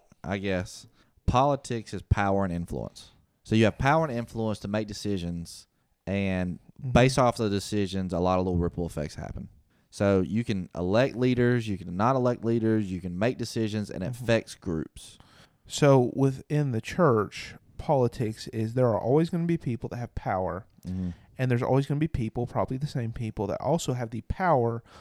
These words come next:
Speaker 2: to impact the opinions, beliefs, and behaviors of other people.
Speaker 1: Right, and influence everybody.
Speaker 2: Is that in itself bad?
Speaker 1: No.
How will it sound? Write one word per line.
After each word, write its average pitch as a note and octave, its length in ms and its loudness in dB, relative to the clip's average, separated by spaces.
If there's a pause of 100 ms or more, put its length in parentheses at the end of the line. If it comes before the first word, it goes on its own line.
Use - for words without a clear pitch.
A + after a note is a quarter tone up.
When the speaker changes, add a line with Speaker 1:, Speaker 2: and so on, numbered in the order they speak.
(160)
Speaker 2:
to - 180 -6
impact C3 480 -4
the A#2 120 -2
opinions, C3+ 580 -2
beliefs, A#2 420 -4
and A2+ 80 -4
behaviors A2 460 -4
of G2 100 -6
other D#2 140 -4
people. - 320 -10 (100)
Speaker 1:
Right, G2 260 4 (140)
and G2+ 240 -4
influence G2 640 -4
everybody. D#2+ 460 -6 (160)
Speaker 2:
Is D3+ 420 4
that C3 240 0
in B2+ 60 -6
itself A#2 480 -4
bad? E2 320 -10 (200)
Speaker 1:
No. G2+ 280 -4